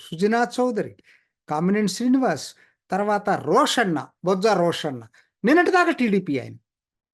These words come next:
వీళ్ళ క్యాండిడేట్ ఉన్నట్లేరు, టీడీపీ వాళ్ళే వీళ్ళకి పా-, ఇక్కడ క్యాండిడేట్ని సప్లై చేశారు, బద్వేలు ఎస్సీ క్యాండిడేట్కి. So, తర్వాత అసలు ఏమిటి అనేది నేనైతే దీని గురించి ఎలా మాట్లాడాలో నాకు అర్థం కావట్లేదు. కానీ,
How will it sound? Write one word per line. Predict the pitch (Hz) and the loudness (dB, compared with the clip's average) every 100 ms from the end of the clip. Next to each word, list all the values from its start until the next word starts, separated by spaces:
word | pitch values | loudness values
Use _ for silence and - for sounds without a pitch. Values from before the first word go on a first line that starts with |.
| _ _ _ _ _ _ _ _ _ _ - | _ _ _ _ _ _ _ _ _ _ -2
వీళ్ళ | 277 | 0
క్యాండిడేట్ | 320 - 202 330 349 311 | 0 0 2 4 4 4
ఉన్నట్లేరు, | 277 277 269 233 180 | 4 4 2 0 0
టీడీపీ | 220 233 247 302 311 | 0 0 4 4 4
వాళ్ళే | 302 294 302 | 2 4 4
వీళ్ళకి | 311 277 269 226 | 4 2 0 -2
పా-, | 185 202 | 0 2
ఇక్కడ | 202 190 202 | 2 0 -2
క్యాండిడేట్ని | 196 208 269 262 247 233 | -2 0 2 2 0 -2
సప్లై | - 202 247 | -2 -2 0
చేశారు, | 139 120 - 107 _ _ _ _ _ | -2 -6 -10 -14 _ _ _ _ _
బద్వేలు | 160 175 180 220 180 | -4 -2 2 4 4
ఎస్సీ | 160 - | 2 -2
క్యాండిడేట్కి. | 185 143 123 113 - 131 _ _ _ _ _ | -2 -2 -4 -10 -16 -20 _ _ _ _ _
So, | - 294 262 220 247 254 - _ _ | -4 0 2 4 2 0 -10 _ _
తర్వాత | 269 339 349 | 0 0 0
అసలు | - - 127 110 _ _ _ | -6 -6 -8 -10 _ _ _
ఏమిటి | 135 156 320 370 359 339 | -6 0 4 4 4 4
అనేది | 311 285 285 269 285 220 226 247 233 170 | 4 6 4 4 4 4 4 2 0 -2
నేనైతే | 156 180 214 214 214 | 0 2 4 2 2
దీని | 208 170 180 | 0 2 2
గురించి | 180 226 175 | 2 0 -4
ఎలా | 123 185 269 | -2 2 2
మాట్లాడాలో | 254 240 240 233 220 | 2 2 0 2 2
నాకు | 180 - | 0 -4
అర్థం | 123 143 180 | -4 0 2
కావట్లేదు. | 165 165 160 156 | 2 0 -2 0
కానీ, | 175 302 294 | 2 2 0